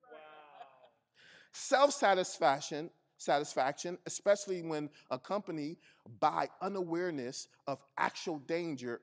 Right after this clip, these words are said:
Speaker 2: or deficiencies. So this sounds like the faith that's stuck in the, uh, stuck in the head believer, right?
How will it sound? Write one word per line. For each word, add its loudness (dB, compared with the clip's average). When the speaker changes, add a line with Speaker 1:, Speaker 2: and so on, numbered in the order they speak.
Speaker 2:
or -4
deficiencies. -10
So -6
this -4
sounds -4
like 0
the 0
faith -4
that's -4
stuck -4
in -8
the, -8
uh, -4
stuck -2
in -2
the -4
head -4
believer, -10
right? -4